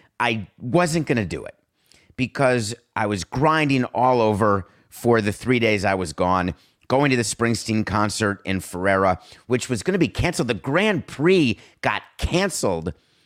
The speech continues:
about twenty minutes from Bologna, where I was, which is only about a half hour from Ferrara, which is about an hour and a half northeast of Venice. And the rains have been historic. The mud has been historic.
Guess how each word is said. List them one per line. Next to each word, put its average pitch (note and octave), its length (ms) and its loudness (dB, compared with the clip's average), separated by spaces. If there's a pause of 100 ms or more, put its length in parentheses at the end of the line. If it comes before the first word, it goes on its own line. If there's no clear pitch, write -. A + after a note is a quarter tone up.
(120)
about A#2 340 0
twenty E3 340 0
minutes B2+ 420 -2
from A#2+ 460 0 (320)
Bologna, A2+ 640 2
where F#2+ 340 2
I F#2+ 140 2
was, F#2+ 560 0 (680)
which A2+ 220 2
is A2 140 0
only A2+ 240 2
about G2 200 0
a F2 40 -2
half A2+ 320 -4
hour G#2 220 2
from F#2+ 200 -8
Ferrara, F#2+ 560 2 (300)
which A2 220 -2
is G2+ 120 -4
about G2+ 200 0
an G2 60 2
hour B2+ 220 0
and A2 100 -2
a F#2+ 40 0
half G#2 480 -4 (340)
northeast A#2 880 0
of F#2 140 -4
Venice. A2 460 -2 (500)
And B2 320 -2
the A2+ 120 -4
rains C#3 500 0
have B2 160 -4
been A2 100 -2
historic. G2+ 640 -4
The G#2 100 -2
mud B2+ 380 0
has A2+ 240 -4
been G#2 200 -6
historic. E2 640 -8